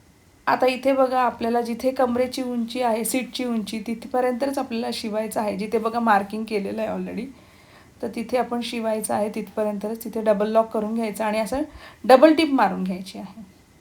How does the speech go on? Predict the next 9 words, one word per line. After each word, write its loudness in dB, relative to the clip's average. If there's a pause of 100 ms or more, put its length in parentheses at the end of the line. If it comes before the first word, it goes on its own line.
(1500)
आता 4
काय 6
करायचं 0
आहे, 0
आता -2
आपण -2
खालची 0
स्लिट -4
माग-, -2